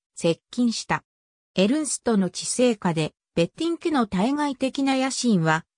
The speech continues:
東欧に向かい、エルンストは千四百七十二年に、シレジアのジャガン公領を、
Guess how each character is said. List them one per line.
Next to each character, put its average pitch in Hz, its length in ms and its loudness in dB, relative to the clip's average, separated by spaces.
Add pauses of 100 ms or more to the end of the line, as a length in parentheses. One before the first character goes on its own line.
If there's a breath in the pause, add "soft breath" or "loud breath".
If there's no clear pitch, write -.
(120)
東 233 140 2
欧 262 380 2
に 262 100 0
向 240 140 0
か 202 180 2
い、 185 160 0 (220)
エ 185 100 4
ル 285 140 0
ン 294 60 -4
ス - 140 -10
ト 202 120 0
は 165 120 2
千 294 280 0
四 262 180 -2
百 208 320 -4
七 180 300 2
十 220 200 0
二 185 140 4
年 208 220 4
に、 165 180 0 (260)
シ - 160 -6
レ 262 120 0
ジ 277 160 0
ア 277 100 2
の 262 120 -2
ジ 202 100 2
ャ 202 80 0
ガ 247 100 2
ン 285 80 -4
公 262 240 0
領 214 240 2
を、 160 200 0